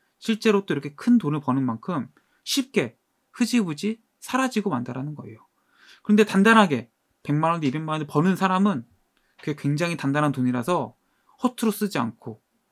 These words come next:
그 돈들이 자꾸 합쳐져가지고 큰 돈이 된다라는 거죠. 비정규적인 수입은 한 번에 들어온 돈이라서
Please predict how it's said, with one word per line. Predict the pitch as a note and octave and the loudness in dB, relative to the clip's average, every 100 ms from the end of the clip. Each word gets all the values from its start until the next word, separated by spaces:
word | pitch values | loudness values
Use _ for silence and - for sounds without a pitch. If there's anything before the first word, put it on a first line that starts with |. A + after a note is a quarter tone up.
| _ | _
그 | - D3 | -8 -4
돈들이 | C3+ B2+ C#3 A3 A#3+ _ _ - | -2 0 0 -2 -4 _ _ -12
자꾸 | D3 - F3 C3+ | -8 0 0 0
합쳐져가지고 | G#3+ A3+ G3+ C#3 A#2 - F3+ B2 - _ _ | -4 -2 -2 -2 -8 -8 -6 -6 -12 _ _
큰 | - C4+ B3 | 2 4 6
돈이 | D3 B2+ G#3+ A#3+ _ _ | 4 2 0 -2 _ _
된다라는 | B2+ B2+ A#2 C3+ E3 | -6 -4 -4 -6 -8
거죠. | B2 A#2+ - - - _ _ _ _ _ _ _ _ - _ - - - _ - | -14 -18 -20 -20 -20 _ _ _ _ _ _ _ _ -20 _ -20 -20 -20 _ 6
비정규적인 | A3+ B3 F3+ F#3 G#3+ G#3+ G3+ | 10 10 8 4 6 6 4
수입은 | G3 F3 F3+ G3+ A#2 - | 2 0 2 0 0 -4
한 | - C4 | 2 4
번에 | C4+ B3 | 6 6
들어온 | G#3 E3 E3 | 4 -2 -4
돈이라서 | C#3 B2 A#2+ A2 E3+ A2+ | -4 -4 -4 -4 -6 -6